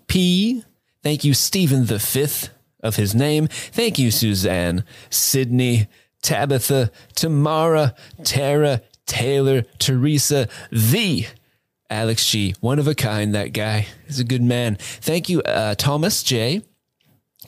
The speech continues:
Thomas V. Thank you, Thumbs. I, I like Thumbs. They're, they help me with my work. So I keep some of them in a jar. Thank you, T J, Toby, Tony, Tori, Trisha,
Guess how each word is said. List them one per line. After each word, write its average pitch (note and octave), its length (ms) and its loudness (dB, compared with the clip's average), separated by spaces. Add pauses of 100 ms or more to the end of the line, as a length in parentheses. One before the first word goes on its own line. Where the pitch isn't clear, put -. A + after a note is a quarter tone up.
(120)
Thomas A2+ 380 0
V. G#2 420 0 (360)
Thank E3+ 340 -4
you, C3 100 2
Thumbs. A#2 540 -2 (600)
I, F3+ 200 -4
I G#3 200 -4
like G#3 300 0
Thumbs. A2 560 -2 (300)
They're, D3+ 260 2
they E3+ 140 0
help E3 180 4
me C#3+ 120 2
with A#2 200 2
my A#2+ 140 2
work. B2 400 0 (280)
So - 160 -2
I - 80 -2
keep F#3 220 -4
some E3+ 220 0
of A#2+ 100 2
them A2 160 2
in A2 80 0
a A2+ 60 0
jar. F2+ 360 0 (420)
Thank E3 300 -2
you, E3 100 4
T D#3+ 280 2
J, D#3+ 400 0 (440)
Toby, B2 520 2 (440)
Tony, C3+ 480 0 (580)
Tori, G2+ 560 0 (380)
Trisha, C#3+ 600 0